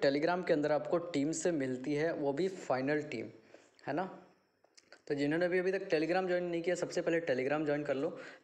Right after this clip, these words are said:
Telegram ज्वाइन करने के लिए दोस्तों एक तरीका तो ये है कि आप Telegram app के through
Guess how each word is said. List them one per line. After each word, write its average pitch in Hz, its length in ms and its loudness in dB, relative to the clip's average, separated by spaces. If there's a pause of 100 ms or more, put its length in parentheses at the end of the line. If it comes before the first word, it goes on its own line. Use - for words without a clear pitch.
(120)
Telegram 185 320 2
ज्वाइन 160 200 0
करने 123 260 0
के 120 60 -8
लिए 127 100 -2
दोस्तों 123 240 -4 (100)
एक 170 140 -6
तरीका 165 300 2
तो 190 120 0
ये 165 160 2
है 180 160 -2
कि 185 180 -2
आप 165 240 2
Telegram 139 440 0
app 139 200 -2
के 156 80 0
through 147 200 -4